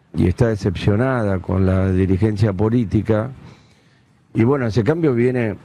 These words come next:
a través, no es un cambio orgánico, organizado a través de, de la política,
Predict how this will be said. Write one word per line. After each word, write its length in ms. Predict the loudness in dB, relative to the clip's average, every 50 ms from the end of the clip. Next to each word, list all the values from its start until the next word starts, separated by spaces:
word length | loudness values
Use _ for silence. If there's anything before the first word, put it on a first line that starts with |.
| -8 -4
a 100 | -2 0
través, 520 | 0 0 2 2 0 0 -2 -6 -10 -16 -20 -20 -20 -20 _ _ -2
no 180 | 0 0 2 0
es 160 | 0 0 -2
un 140 | -2 0 0
cambio 420 | 0 0 2 2 2 2 2 2
orgánico, 960 | 0 0 0 0 0 0 0 0 0 -2 -2 -2 -2 0 0 0 0 0 -2 -6 -8 -6
organizado 880 | -2 0 0 0 0 0 0 0 0 -2 0 0 0 0 2 0 0 -2 -4 -8 -12 -20 -20 -20 _ -20 -20 -20 -8 -4
a 120 | -2 -2
través 800 | 0 2 2 2 2 2 2 2 0 0 0 -2 -4 -6 -10 -14 -14 -18 -20 -20 -20 _ _ _ _ _ _ _
de, 720 | -2 0 2 2 2 2 2 0 0 0 0 -2 -2 -4 -6 -6
de 320 | -2 0 2 2 2 0
la 140 | 0 -2 -2
política, 880 | -2 0 0 2 2 0 0 0 0 -2 -2 0 0 0 0 0 -2